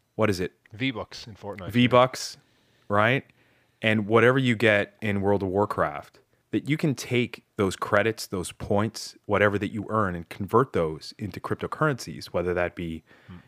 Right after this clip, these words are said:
Speaker 1: you know, a native token that you can then exchange for U S D C, you can exchange for Bitcoin, whatever, and you could take that offline and go do something with it.
Speaker 2: Oh,
Speaker 1: You can
Speaker 2: yeah.
Speaker 1: cash
Speaker 2: The
Speaker 1: out.
Speaker 2: ability to cash out, that, that's huge. Like,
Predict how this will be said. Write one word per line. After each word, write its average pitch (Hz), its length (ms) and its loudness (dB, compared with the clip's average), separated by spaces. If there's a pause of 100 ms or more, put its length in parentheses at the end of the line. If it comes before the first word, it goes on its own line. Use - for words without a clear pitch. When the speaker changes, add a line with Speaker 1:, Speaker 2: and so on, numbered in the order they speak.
(120)
Speaker 1:
you 90 80 -6
know, 87 180 -6
a 92 60 -10
native 107 300 0
token 107 320 0
that 92 120 -6
you 104 80 -16
can 87 220 -8
then 87 140 -6
exchange 87 580 -8
for 82 360 -6
U 87 120 -10
S - 80 -8
D 78 140 -12
C, 139 540 -2 (320)
you - 120 -10
can - 120 -8
exchange 80 380 -8
for - 60 -20
Bitcoin, 104 360 -2
whatever, 95 280 0
and 113 120 -2
you 120 60 -2
could 107 140 -2
take - 280 -8
that 92 160 2
offline 90 400 -2
and 82 100 -10
go 80 140 -8
do 80 120 -14
something 92 300 -10
with 69 120 -14
it. - 60 -14
Speaker 2:
Oh, 98 40 -10
Speaker 1:
You 127 60 -6
can 110 80 -6
Speaker 2:
yeah. 95 40 -4
Speaker 1:
cash 92 360 -4
Speaker 2:
The 95 100 -8
Speaker 1:
out. 87 120 -2
Speaker 2:
ability 120 240 -6
to 92 80 -12
cash - 300 -6
out, 98 380 -8
that, 101 120 -12 (200)
that's - 160 -14
huge. 107 360 -8 (180)
Like, 104 180 -10